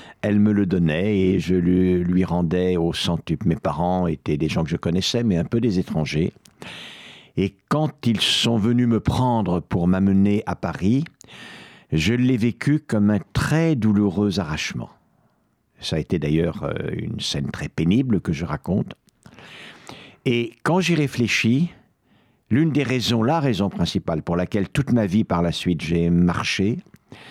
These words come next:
c'est que j'ai cherché à retrouver ce paradis terrestre qu'était dans ma mémoire, ce lieu de mon enfance. Et ce qui est merveilleux dans ma vie, euh, il y a des éléments merveilleux dans ma vie,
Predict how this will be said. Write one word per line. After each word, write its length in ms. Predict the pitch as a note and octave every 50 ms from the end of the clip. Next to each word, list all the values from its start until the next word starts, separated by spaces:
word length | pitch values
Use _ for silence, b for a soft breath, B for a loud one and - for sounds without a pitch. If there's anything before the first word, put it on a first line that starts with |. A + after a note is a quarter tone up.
| B B B B B B B B B
c'est 200 | B - C3 A#2+
que 140 | - C#3
j'ai 140 | B2 G#2+ C3+
cherché 680 | A#2+ - - D3+ - - - - - F3 F3+ G3 A#3 A#3 - - _ _ _ B B B B B B B B
à 120 | B A#2 A#2
retrouver 520 | A2 D3 D3 - - C#3+ C#3 B2+ F3 F#3+
ce 160 | F3+ - -
paradis 540 | C3 - - - F3 D3+ E3+ E3+ C3 D3 C#3
terrestre 680 | - D3 C3+ B2 C3+ D3+ C#3+ C3 - - - - - G#2+ G2+ F2+ - -
qu'était 400 | C3 A#2 - _ - D#3 F3 F3+
dans 120 | D#3+ D3
ma 140 | C#3 C3 B2
mémoire, 760 | A#2 A2+ G#2+ G#2 F#2+ F#2 F2+ F2+ F#2+ G#2 - - - - - - _ B B B B B B B B B B
ce 240 | B - - - C3
lieu 300 | A#2+ A2+ G#2+ A2 C3 C#3
de 80 | B2+ B2
mon 200 | A2 G#2+ G#2+ G#2
enfance. 680 | G2+ F#2 - - E2 C2+ A#1+ - - - - - - _ B B B B B B B B
Et 80 | B2+
ce 100 | A#2+ -
qui 120 | - - C#3
est 20 |
merveilleux 460 | C#3+ E3+ E3+ C#3+ C#3+ D3+ C#3+ F3 G3
dans 100 | F#3 E3+
ma 140 | C#3+ B2 A2
vie, 400 | F2 F2+ C3 E3+ E3 C#3+ - - -
euh, 200 | G1+ G1+ G1+ - -
il 200 | - - F2+ E2+
y 60 | G2+ C#3+
a 60 | E3
des 200 | E3 D#3+ C3 A#2+
éléments 320 | A2+ A2 A2 G#2+ G#2+ G#2+
merveilleux 440 | G#2+ G#2 G2 F2+ D#2+ F#2+ F#2 F#2+ F#2
dans 100 | F2 F2+
ma 140 | F2+ F2 E2
vie, 260 | C#2 - D2+ - -